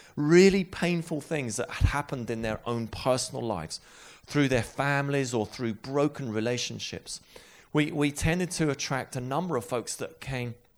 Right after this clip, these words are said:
to us f-, having been part of another church with just really painful experiences. And we just were like, it was a whole season that felt like months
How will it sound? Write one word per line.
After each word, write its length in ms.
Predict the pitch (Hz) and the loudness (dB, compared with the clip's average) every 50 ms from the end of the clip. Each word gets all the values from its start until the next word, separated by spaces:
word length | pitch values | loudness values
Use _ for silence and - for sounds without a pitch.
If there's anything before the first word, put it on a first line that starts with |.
| _ - | _ -16
to 160 | - - 131 110 | -8 -4 -2 -2
us 200 | 104 - - - - - - - - - - - _ | -2 -2 -4 -6 -10 -18 -20 -20 -20 -20 -20 -20 _
f-, 300 | - - - - - - | -20 -20 -12 -8 -6 -4
having 320 | - 151 147 139 160 156 131 | -2 -2 0 0 0 0 -2
been 320 | 117 - 165 185 196 175 | 0 0 -2 0 0 -4
part 320 | - - - 139 131 - | -6 -8 -8 -6 -4 -4
of 80 | - - | -4 -4
another 440 | 117 120 131 143 160 180 185 160 127 | -6 -6 -4 -4 -4 -4 -4 -4 -6
church 540 | - - - - 151 139 107 - - - - - - - - - _ | -6 -6 -6 -4 -4 -4 -4 -4 -6 -12 -16 -18 -20 -20 -20 -6 _
with 200 | 160 156 - - | -2 -2 -2 -2
just 220 | 185 180 - 190 | -2 -2 -2 -2
really 440 | 190 175 165 180 185 185 180 185 170 | -4 -6 -4 -2 0 0 0 -2 -4
painful 800 | - - - - - 151 170 185 196 196 165 - - 143 123 107 | -6 -10 -12 -8 -4 -2 -2 0 0 0 -2 -2 -2 -2 -2 -2
experiences. 880 | 104 - - - - - 139 143 139 127 104 - - 107 90 82 - - - - - - - - - - - _ - | -2 -4 -8 -10 -6 -4 -4 -2 -2 -4 -6 -6 -6 -6 -6 -8 -8 -12 -16 -20 -20 -20 -20 -20 -20 -20 -20 _ -6
And 160 | 131 147 143 | -4 -2 0
we 120 | 170 185 180 | 0 0 0
just 340 | 175 170 147 - - - | 0 -2 -2 -2 -2 -2
were 120 | 156 147 139 | -2 -2 -2
like, 300 | 131 131 120 127 107 - - - - - - | 0 -2 -4 -4 -4 -6 -10 -14 -14 -10 -8
it 120 | - 131 | -8 -6
was 120 | 135 143 135 | -6 -6 -6
a 40 | 123 | -6
whole 400 | - - - 135 147 160 165 151 | -6 -6 -4 -2 -2 0 0 -2
season 560 | - - - 160 147 147 143 123 120 104 92 | -4 -4 -4 -2 -2 -2 -2 -2 -4 -4 -4
that 220 | 90 85 98 101 | -4 -4 -6 -10
felt 280 | - - 143 127 131 - | -12 -12 -10 -8 -6 -6
like 180 | 85 104 - | -6 -8 -8
months 680 | 90 110 113 117 120 135 135 127 101 - - - - - | -8 -8 -8 -4 -2 -2 -2 -2 -2 -8 -10 -10 -10 -10